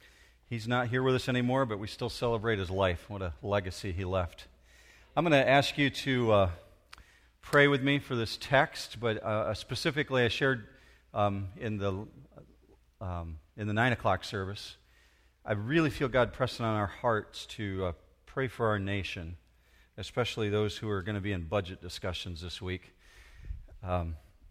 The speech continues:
we have been given an amazing gift here in the United States of America, and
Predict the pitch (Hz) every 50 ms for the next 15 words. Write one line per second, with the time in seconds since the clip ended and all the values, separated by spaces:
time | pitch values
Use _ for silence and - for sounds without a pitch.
0 | - - - - _ _ - _ _ - 101 113 139 139 139 143 123 101 123 120
1 | 113 98 90 113 123 120 120 113 - - 107 101 95 98 101 104 104 110 113 120
2 | 123 104 95 113 107 104 87 101 101 90 - - 107 101 95 92 92 90 92 92
3 | 87 - - - 95 87 - - 90 85 87 87 87 87 85 - - 87 85 -
4 | _ _ _ _ _ - - _ _ _ - - - 120 104 98 95 92 90 87
5 | 82